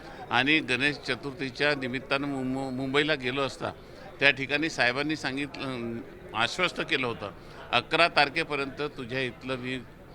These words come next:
ॲग्रीमेंट Reliance-सोबत केल्याशिवाय राहणार नाही."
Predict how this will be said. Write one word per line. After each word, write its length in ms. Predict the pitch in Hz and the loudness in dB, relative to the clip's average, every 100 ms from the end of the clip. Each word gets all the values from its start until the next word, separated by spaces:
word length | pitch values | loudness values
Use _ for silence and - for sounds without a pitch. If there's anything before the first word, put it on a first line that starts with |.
| - - - - | -14 -14 -2 4
ॲग्रीमेंट 560 | 120 135 151 156 156 135 | 6 6 6 6 6 2
Reliance-सोबत 720 | 120 120 120 139 135 131 120 131 | -4 0 4 4 4 -2 -2 -4
केल्याशिवाय 800 | 120 110 120 120 123 123 127 131 127 - | 0 2 2 2 -2 2 4 2 -2 -2
राहणार 380 | 101 110 135 160 | 4 4 6 6
नाही." 340 | 147 120 120 | 4 2 0